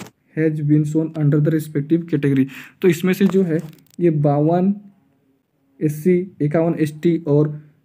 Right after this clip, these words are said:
एक सौ तीस ओबीसी, साथ साथ इकहत्तर ईडब्ल्यूएस कैंडिडेट्स हैं, वे लोग अनरिजर्व category के जो कट ऑफ थे उसको भी पार कर लिए हैं, तो उनको भी यहाँ पर बताया गया है। अब इसमें से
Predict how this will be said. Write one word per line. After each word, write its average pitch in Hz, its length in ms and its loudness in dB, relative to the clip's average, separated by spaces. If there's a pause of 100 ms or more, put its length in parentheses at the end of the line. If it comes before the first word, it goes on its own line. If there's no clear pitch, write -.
(140)
एक 147 80 -4
सौ 175 100 2
तीस 180 180 2
ओबीसी, 156 420 2
साथ 165 200 -2
साथ - 500 -8
इकहत्तर 160 520 0 (840)
ईडब्ल्यूएस 170 520 4
कैंडिडेट्स 175 360 0
हैं, 196 80 4
वे 185 140 4
लोग 196 220 0 (920)
अनरिजर्व 160 360 2 (320)
category 165 460 2
के 185 180 2
जो 165 220 -2
कट 175 200 -2
ऑफ 196 140 -2
थे 190 40 2
उसको 165 260 0
भी 196 80 4
पार 160 220 0
कर 170 120 0
लिए 165 140 0
हैं, 170 120 -4
तो 175 80 -2
उनको 160 340 -2
भी 175 140 0
यहाँ 147 160 0
पर 196 200 -2 (960)
बताया 170 340 2
गया 143 160 0
है। 120 200 -8 (1000)
अब 196 200 0
इसमें 196 280 2
से 214 260 0